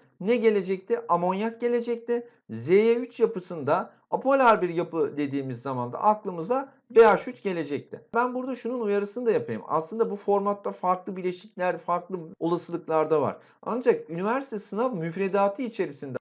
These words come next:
bu tür çok ayrıntılı bileşik yapıları yoktur. Bundan dolayı X Y üçün polar, Z Y üçün yapısını apolar dediği zaman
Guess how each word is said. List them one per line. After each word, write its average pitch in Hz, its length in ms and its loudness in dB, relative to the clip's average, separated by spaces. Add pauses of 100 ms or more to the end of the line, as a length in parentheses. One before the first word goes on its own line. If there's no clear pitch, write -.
bu 233 120 -8
tür 214 180 -4
çok - 300 -6
ayrıntılı 180 600 0
bileşik 202 380 -6
yapıları 180 520 -4
yoktur. 202 400 4 (320)
Bundan 254 360 0
dolayı 147 360 4 (320)
X 196 260 -6
Y 226 160 4
üçün 220 440 -6 (240)
polar, 208 360 6
Z 131 120 -6
Y 202 180 4
üçün 220 220 -6
yapısını 202 400 -4
apolar 214 500 4
dediği 165 240 -6
zaman 131 380 -6